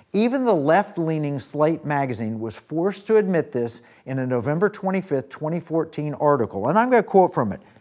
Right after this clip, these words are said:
They said, "It is true that the Plymouth settlers abandoned a system of common ownership in favor of private property." Wait, what?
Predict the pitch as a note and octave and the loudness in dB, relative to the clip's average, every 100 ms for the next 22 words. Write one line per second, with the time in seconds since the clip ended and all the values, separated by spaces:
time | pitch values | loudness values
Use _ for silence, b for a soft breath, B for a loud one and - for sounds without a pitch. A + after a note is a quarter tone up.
0 | b b b _ _ D3 E3+ F3 C#3 A#2 | b b b _ _ 4 4 6 4 2
1 | B B _ C#3 B2+ E3 G3 A#3 - - | B B _ -2 0 6 6 6 -4 2
2 | B3+ C#3+ A#2+ C3+ - C#3 - D#3 F#3+ F#3+ | 4 4 2 -2 -2 -4 -2 0 0 2
3 | F#3 D3+ C3+ B2+ A#2+ A#2 G#2+ C#3 G3 A3+ | 2 2 2 0 -4 -4 0 2 2 0
4 | F#3+ - E3+ - E3 - A#2+ - D#3+ F3+ | -2 -2 -4 -2 -6 -6 -10 -4 0 0
5 | F3 D3+ D#3 D3 - D#3+ C3 A#2 - E3 | -2 -2 -2 -4 -4 -6 -6 -4 0 0
6 | D3+ D3 - C#3+ C#3 C#3 D3 C3+ - F2+ | 0 -2 0 0 0 -2 -2 -2 -2 -6
7 | G2+ C#3 B2+ F#2 G#2 B2 G#3+ - - | 0 0 0 -4 2 4 4 0 -20